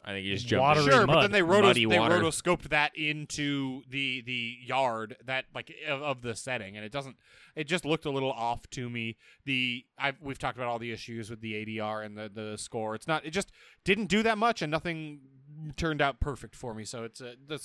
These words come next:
Speaker 3: the sets are very good, but apart from that, not much going on. For Mark.
Speaker 2: This is in the platonic ideal of, like, judicious lack thereof for me. I gave it a five and a half.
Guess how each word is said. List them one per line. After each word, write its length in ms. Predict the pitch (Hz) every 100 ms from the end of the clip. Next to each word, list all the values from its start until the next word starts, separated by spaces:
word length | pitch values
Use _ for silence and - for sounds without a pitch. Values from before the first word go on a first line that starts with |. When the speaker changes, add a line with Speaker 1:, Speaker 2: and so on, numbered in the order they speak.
| -
Speaker 3:
the 100 | 151
sets 340 | 139 - 180 165
are 60 |
very 220 | 131 131 117
good, 220 | 117 95
but 80 | 110
apart 240 | 123 113
from 100 | 113
that, 140 | 104 101 _ - _ 120
not 160 | 98
much 160 | 107 -
going 140 | 117
on. 100 | 110
For 380 | 104 139 113 98 -
Mark. 400 | 123 107 - - -
Speaker 2:
This 240 | 185 -
is 200 | 185 151
in 140 | 170 160
the 100 | 143
platonic 680 | - 143 - 156 156 147
ideal 560 | 147 139 139 143 131 117
of, 600 | 123 127 123 117 117 127 - _ 135
like, 220 | 120 104 _ -
judicious 500 | 131 131 123 139 -
lack 220 | 123 123
thereof 260 | 127 120 113
for 120 | 117
me. 140 | 113
I 80 | 113
gave 160 | 120 113
it 40 |
a 60 | 110
five 260 | 123 113
and 80 | 107
a 60 | 104
half. 280 | 107 92